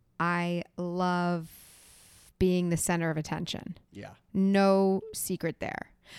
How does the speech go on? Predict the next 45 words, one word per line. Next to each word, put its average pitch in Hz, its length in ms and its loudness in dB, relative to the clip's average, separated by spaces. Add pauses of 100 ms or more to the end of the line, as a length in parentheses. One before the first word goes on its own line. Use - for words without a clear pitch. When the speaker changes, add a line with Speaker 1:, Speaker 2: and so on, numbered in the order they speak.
(200)
Speaker 1:
But 311 100 6
I 349 140 8
try 381 340 8
to 240 760 4
be 214 120 4
appropriate 170 540 2
about 156 280 -4
it. 175 60 2
Speaker 2:
And 233 140 8
that's 359 160 2
because 147 440 0
you, 131 220 0 (140)
and 123 100 -2
why 131 60 2
don't 131 80 -2
we 120 100 -8
just - 260 -10
tell 120 120 -2
everyone 110 240 -4
what 110 120 -6
you 98 100 -10
do 120 340 -2
while, 101 200 -14 (520)
while 202 180 -12
we're 98 120 -10
at 131 120 -8
it? 76 140 -20 (180)
Speaker 1:
I 247 140 4
do 233 180 4
a 220 40 6
lot 185 240 4
of 190 80 0
different 175 320 0
things. 170 500 0 (100)
I'm 208 160 4
a 196 60 6
singer-songwriter. 196 1400 4 (380)
I'm 185 400 2
a 185 80 2
worship 185 440 0
leader. 185 520 0 (640)
I'm 175 500 0 (180)
a 170 460 -2 (100)
singing 190 560 0
barista. 180 840 0